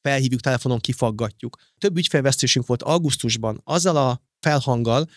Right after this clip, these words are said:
hogy azért mondom le az emi szoftvert, mert bár szeretem, meg vagyok vele elégedve, de a céget bezárom. Megszűnt a vállalkozásom, abba hagytam. Tehát csak augusztusban több ilyen volt, mint a cégünk fennállása óta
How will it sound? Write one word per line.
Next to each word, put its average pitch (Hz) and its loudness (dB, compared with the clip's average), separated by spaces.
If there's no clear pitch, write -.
hogy 123 0
azért 180 2
mondom 143 2
le 135 2
az 123 0
emi 139 2
szoftvert, 120 -2
mert 123 -6
bár 143 0
szeretem, 143 0
meg 143 0
vagyok 156 0
vele 131 2
elégedve, 143 0
de 147 -2
a 165 2
céget 135 0
bezárom. 107 0
Megszűnt 147 0
a 123 0
vállalkozásom, 120 0
abba 139 0
hagytam. 127 -2
Tehát - -20
csak - -2
augusztusban 131 0
több 139 0
ilyen 123 2
volt, 143 0
mint 135 2
a 143 2
cégünk 185 2
fennállása 143 0
óta 180 0